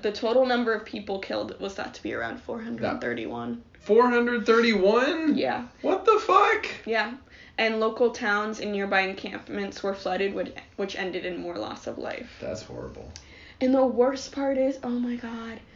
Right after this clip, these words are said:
Speaker 1: this actually made me a little sad because
Speaker 2: Yeah.
Speaker 1: the dam operator that m-, had William and some of his buddies come in and inspect the dam, his body was never found, but his wife's body was.
Speaker 2: Oh my God.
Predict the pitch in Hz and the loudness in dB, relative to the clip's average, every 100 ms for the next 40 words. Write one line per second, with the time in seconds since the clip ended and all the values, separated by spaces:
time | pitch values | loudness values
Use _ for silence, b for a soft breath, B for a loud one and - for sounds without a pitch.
0 | b - 240 269 285 - 311 226 226 220 | b -12 -8 -6 -4 2 4 4 0 -2
1 | 214 208 208 214 190 - 208 208 - 214 | -2 -2 -6 -8 -6 -4 -4 -6 -4 -4
2 | - - B - 202 196 196 196 196 - | -6 -12 B -6 -4 0 0 0 -2 -6
3 | 202 - 208 208 220 233 233 B B B | -6 -2 0 0 0 -4 -10 B B B
4 | - 190 185 - - - - _ - - | -2 -2 -2 -8 -16 -20 -20 _ -20 -10
5 | 208 208 202 196 190 190 190 196 196 196 | -10 -8 -2 0 0 0 -2 0 -2 -4
6 | 196 - - 196 185 180 - 190 196 190 | -6 -10 -6 -6 -6 -8 -6 -6 -6 -6
7 | 185 185 185 190 - 208 196 196 185 175 | -2 -2 0 -2 -4 -6 -4 -4 -4 -6
8 | 190 - 185 - - - - b b - | -8 -8 -6 -6 -8 -16 -20 b b -8
9 | 202 202 180 185 233 254 B B B B | -6 -2 -2 -2 -4 -6 B B B B
10 | _ - - 226 202 185 190 190 202 196 | _ -20 -6 -6 -4 -2 -2 0 0 -2
11 | 196 185 180 185 185 160 - - - - | -4 -4 -4 -6 -6 -8 -8 -12 -14 -12
12 | - 202 202 190 196 196 196 - 147 107 | -2 0 0 0 2 2 -2 -4 -4 -4
13 | 98 76 151 156 151 135 117 98 87 80 | -6 -2 4 6 6 4 2 0 -6 -8
14 | 78 78 76 | -8 -8 -8